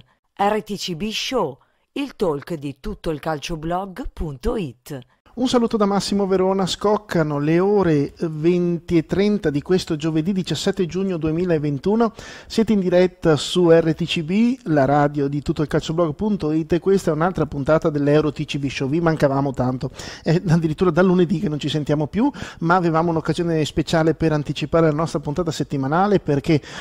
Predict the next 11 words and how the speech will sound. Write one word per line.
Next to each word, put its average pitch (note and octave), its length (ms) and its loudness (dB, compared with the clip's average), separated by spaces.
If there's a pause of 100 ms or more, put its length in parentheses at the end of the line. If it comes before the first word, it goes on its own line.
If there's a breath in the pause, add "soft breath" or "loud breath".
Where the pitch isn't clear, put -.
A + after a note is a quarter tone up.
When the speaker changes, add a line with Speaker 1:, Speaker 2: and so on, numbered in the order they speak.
(140 loud breath)
Speaker 2:
ci D#3+ 720 -2
viene G#3 200 2
a G3 40 2
trovare, C3+ 500 -2
e D#3+ 100 -10
fra C#3 140 -6
poco C#3+ 360 0
ve C#3 80 -2
lo C3+ 80 -2
faremo D3 280 -2
sentire, E3+ 540 0